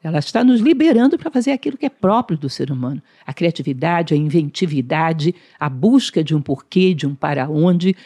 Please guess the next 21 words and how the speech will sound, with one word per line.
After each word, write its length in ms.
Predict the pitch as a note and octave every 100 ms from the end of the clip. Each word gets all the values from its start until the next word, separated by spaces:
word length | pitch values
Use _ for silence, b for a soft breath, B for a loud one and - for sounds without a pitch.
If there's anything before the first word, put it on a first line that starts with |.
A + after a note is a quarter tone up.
| B
a 100 | -
intuição, 640 | D3+ - C3 - F3+ F#3 C#3+
a 40 |
percepção 720 | - G3 - F#3+ - - F#3
cada 220 | F3+ D3
vez 160 | D3+ E3+
mais 260 | E3 C3+ D#3
ampla 320 | F3+ F3 C#3+
da 140 | C#3
vida, 400 | C3 D3+ F#3 F3+ b b b
uma 120 | D3+
empatia 680 | F3 F3+ D#3 - - A3+ A3+
cada 240 | - D3+ D3
vez 240 | E3+ D#3
maior 380 | D#3 C#3+ D3+ D#3
com 120 | -
todas 300 | C3 E3+ C#3+
as 140 | C#3 -
coisas 380 | C#3+ C#3+ C#3
do 60 | C3
universo. 560 | C#3+ C#3 D3+ F3 -